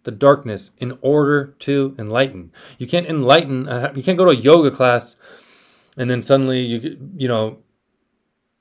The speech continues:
unless you've experienced hard emotion in the yoga class, which could be happen, you're not gonna be more enlightened hanging around with other people that are all hunky-dory with their smoothies. In order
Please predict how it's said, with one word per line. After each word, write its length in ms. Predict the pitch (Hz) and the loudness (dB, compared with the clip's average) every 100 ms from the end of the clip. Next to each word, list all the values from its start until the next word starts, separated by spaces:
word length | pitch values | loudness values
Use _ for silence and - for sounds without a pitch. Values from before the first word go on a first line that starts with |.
| _ _ - | _ _ -8
unless 360 | 127 147 151 | -2 -2 -2
you've 280 | 147 110 _ - | -8 -10 _ -16
experienced 720 | 139 - - 175 160 123 - | -14 -6 2 2 2 -4 -10
hard 460 | - 147 147 147 | 0 2 4 0
emotion 460 | 123 123 165 156 120 | -2 0 0 -2 -6
in 80 | 127 | -4
the 60 | |
yoga 240 | 127 151 - | 0 -2 0
class, 220 | 104 101 | -4 -4
which 120 | 131 | -8
could 120 | 120 | -6
be 40 | 110 | -2
happen, 300 | 123 104 110 | -4 -4 -2
you're 100 | 139 | 0
not 60 | |
gonna 140 | 156 139 | 0 -2
be 260 | 147 165 | -4 -2
more 160 | 147 151 | 0 0
enlightened 400 | 135 127 135 110 | 2 0 -2 -8
hanging 320 | - 156 156 | -8 -6 -4
around 220 | 143 143 | -2 -2
with 100 | 127 | -2
other 220 | 127 139 | 0 -2
people 240 | 139 139 127 | -2 -6 -2
that 80 | 123 | -2
are 40 | |
all 120 | 123 | -2
hunky-dory 480 | 120 120 117 120 120 | -2 -8 -6 -2 -2
with 100 | 113 | -4
their 80 | 107 | -12
smoothies. 460 | - 117 101 98 - - | -10 -10 -10 -14 -20 -20
In 120 | 135 139 | -20 -8
order 500 | 147 165 175 185 185 | 0 0 0 -4 -8